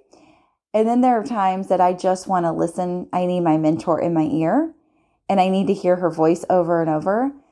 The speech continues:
to send me in the right direction. And maybe that's what you do with podcasts. Maybe you binge these podcasts and you do just that.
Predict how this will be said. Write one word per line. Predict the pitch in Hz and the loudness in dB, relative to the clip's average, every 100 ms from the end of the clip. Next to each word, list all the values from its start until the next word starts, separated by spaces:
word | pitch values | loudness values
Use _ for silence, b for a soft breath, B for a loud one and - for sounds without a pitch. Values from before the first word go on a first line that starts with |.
| B | B
to | - | -8
send | 220 214 208 | -2 2 2
me | 190 | 0
in | 190 | 0
the | 175 | 2
right | 165 - | 2 0
direction. | 170 - - 170 | 0 -2 0 -2
And | 170 | 0
maybe | 185 202 | 0 2
that's | 214 208 202 | 2 0 -2
what | - | -4
you | 190 | -4
do | 180 170 | 0 0
with | 170 | 0
podcasts. | 160 151 147 147 | -2 0 -2 -2
Maybe | 180 190 | -2 0
you | 196 202 | 0 0
binge | 185 180 175 | 0 0 -2
these | 165 - | -8 -4
podcasts | 165 160 175 156 - - | -2 -2 0 -2 -2 -2
and | 175 170 170 | 0 0 0
you | 165 160 - | 0 0 -2
do | 180 165 | 0 2
just | 170 165 | 0 0
that. | 95 - | 0 0